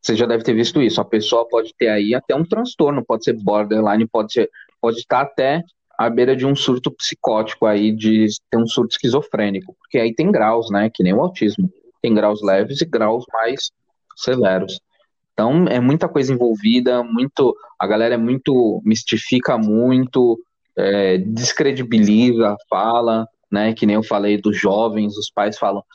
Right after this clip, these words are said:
"Ah, é jo-, é jovem, ah, é besteira", aí vai ver lá, tem um filho morto, um filho que se matou, uma filha, né, por uma série de motivos.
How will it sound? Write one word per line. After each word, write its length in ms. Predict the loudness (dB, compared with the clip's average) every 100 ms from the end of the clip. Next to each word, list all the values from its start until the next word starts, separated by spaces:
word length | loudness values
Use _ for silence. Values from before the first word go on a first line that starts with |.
| _ -6
"Ah, 160 | -2 2
é 120 | 0
jo-, 240 | 0 0
é 100 | 0
jovem, 600 | 0 0 0 -2 -4 -4 _ -6
ah, 100 | -2
é 100 | 0
besteira", 440 | 0 -2 -2 0
aí 80 | 0
vai 220 | 2 0
ver 160 | 2 2
lá, 280 | 2 0 -6 _ _ _ _ _ _ _ -4
tem 100 | 2
um 100 | 2
filho 280 | 2 2 4
morto, 420 | 4 2 -2 -12 _
um 100 | -10
filho 200 | 0 -2
que 80 | 0
se 120 | 0
matou, 320 | 0 0 0
uma 200 | 2 0
filha, 400 | 0 -2 0 0 -2 _ _ _ -4
né, 180 | -4 0
por 100 | 0
uma 180 | 2 0
série 300 | 0 -2 0
de 80 | 0
motivos. 640 | -2 0 0 0 0 -8